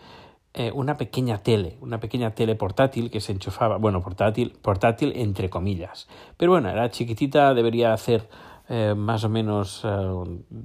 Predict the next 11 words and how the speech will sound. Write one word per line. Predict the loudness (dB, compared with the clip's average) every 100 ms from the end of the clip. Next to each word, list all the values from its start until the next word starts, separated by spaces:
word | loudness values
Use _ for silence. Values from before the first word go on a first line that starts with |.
| -16 -16 -16 -16
unos, | -16 -16 -16 -14 -16 -18 _ _ _ -20 -20 _ _
un | -12 -6
palmo, | 0 2 4
no | 2 2
menos | 0 -2
de | -4
un | 0
palmo, | 0 2 0 -2 -12 _ _ -6
eh, | -4 -2 -2 -2
la | -4 -2
pantalla | -2 0 0 2 0